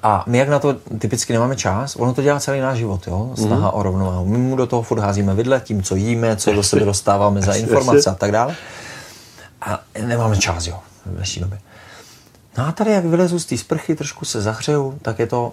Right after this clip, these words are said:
Speaker 1: je to to, že my chceme nastartovat vlastně teplo zevnitř ven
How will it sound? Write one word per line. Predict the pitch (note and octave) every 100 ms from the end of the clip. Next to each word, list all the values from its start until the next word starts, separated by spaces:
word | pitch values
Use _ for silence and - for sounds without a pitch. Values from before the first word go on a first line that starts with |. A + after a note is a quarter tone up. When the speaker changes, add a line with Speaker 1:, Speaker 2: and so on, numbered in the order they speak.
| -
Speaker 1:
je | A2
to | G#2
to, | B2+ A#2
že | A#2
my | A2+
chceme | A2 - A2+
nastartovat | G2+ - G2+ A2 G#2
vlastně | G2 G#2+
teplo | G2 F#2 G#2
zevnitř | G2 F#2+ G2 -
ven | F2